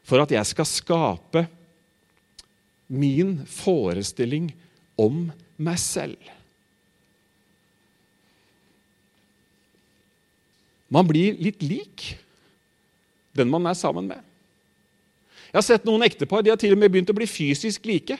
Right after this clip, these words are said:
med åra. Men om det er en blanding av det ytre og at begge har grått hår, eller om det er en kombinasjon, eller jeg tror heller det er en kombinasjon med at man blir likere den man er sammen med,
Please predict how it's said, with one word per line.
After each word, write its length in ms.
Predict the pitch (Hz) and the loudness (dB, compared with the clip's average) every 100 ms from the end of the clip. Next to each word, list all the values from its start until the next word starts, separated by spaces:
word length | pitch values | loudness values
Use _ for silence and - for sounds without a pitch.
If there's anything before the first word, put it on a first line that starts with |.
| - | -8
med 80 | 226 | -2
åra. 200 | 208 254 247 _ _ _ _ _ _ _ _ _ _ _ _ _ _ _ _ _ - | 0 0 -6 _ _ _ _ _ _ _ _ _ _ _ _ _ _ _ _ _ 2
Men 160 | 185 247 | 6 8
om 80 | 269 | 12
det 160 | 220 240 | 12 12
er 200 | 190 226 | 12 10
en 120 | 240 | 8
blanding 640 | 175 254 233 151 185 277 233 - - - | 6 4 4 2 4 4 2 -4 -18 2
av 400 | 175 190 240 202 | 6 6 6 2
det 140 | 202 240 | 0 0
ytre 600 | - 269 - - 143 214 381 - - _ _ _ _ _ _ _ | 0 -2 -2 -10 2 4 4 -2 -20 _ _ _ _ _ _ _
og 160 | - 180 190 | 2 6 6
at 240 | 185 - | 4 0
begge 240 | 175 165 147 | 2 4 4
har 120 | 160 | 4
grått 240 | 170 175 202 | 2 4 4
hår, 200 | 294 349 - - _ _ | 6 2 -4 -20 _ _
eller 320 | - 226 220 247 | 8 10 12 10
om 120 | 247 | 10
det 120 | 240 | 8
er 200 | 190 190 | 8 6
en 120 | 226 220 - - | 4 0 -6 -2
kombinasjon, 640 | 240 214 233 - 202 208 185 | 2 4 4 4 2 2 4
eller 200 | 220 220 | 4 4
jeg 120 | 214 | 4
tror 120 | 226 | 2
heller 120 | 214 196 | 4 4
det 40 | |
er 60 | 202 | 2
en 40 | |
kombinasjon 480 | 208 202 214 202 170 | 0 0 0 0 0
med 140 | 175 185 | 0 -2
at 120 | - - - | -4 -14 -4
man 120 | 208 175 | -4 0
blir 360 | 190 196 208 170 - | 0 2 0 -4 -10
likere 520 | 202 220 127 - 160 | -4 -2 -2 -2 0
den 160 | 175 135 | 2 2
man 120 | 143 170 | 0 0
er 80 | 170 | -2
sammen 360 | - 117 123 147 | -2 0 0 0
med, 200 | 214 | 0